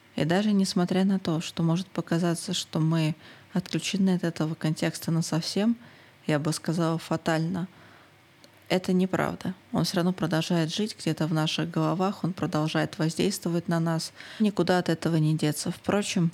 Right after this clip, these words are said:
это тема для совершенно иного разговора. Вторая важная вещь, которая очень связана с оргсонгом, заключается в том, что запреты делают смысл,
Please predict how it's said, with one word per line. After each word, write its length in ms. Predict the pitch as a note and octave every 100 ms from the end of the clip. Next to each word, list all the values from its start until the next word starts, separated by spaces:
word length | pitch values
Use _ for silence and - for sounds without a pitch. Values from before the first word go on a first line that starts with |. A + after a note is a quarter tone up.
| -
это 200 | - E3+
тема 280 | - F3+ E3+
для 200 | E3 E3
совершенно 580 | - D#3+ - F3 E3 D#3+
иного 260 | D#3+ D#3
разговора. 560 | D3+ - D3 E3 - E3 - - -
Вторая 420 | - F3+ F#3 E3+
важная 640 | D#3+ E3+ E3 D#3+ D#3 D#3 D#3+
вещь, 340 | F#3 A#3+ -
которая 520 | - E3 D#3 D#3 D#3 B3
очень 280 | F3 - D#3+
связана 400 | - E3 E3 D3+
с 160 | - B3+ -
оргсонгом, 720 | - D#3+ - G#3 A#3+ A#3+ F3
заключается 720 | E3+ - D#3+ - E3+ E3+ - -
в 80 | -
том, 320 | G3+ A#3+ A#3
что 640 | - - - F3 E3 D#3+ - - - - - - - - - -
запреты 680 | E3 E3+ - G#3 A#3+ - D#3+
делают 480 | F3 F#3 F3+ E3
смысл, 460 | - E3+ D3+ -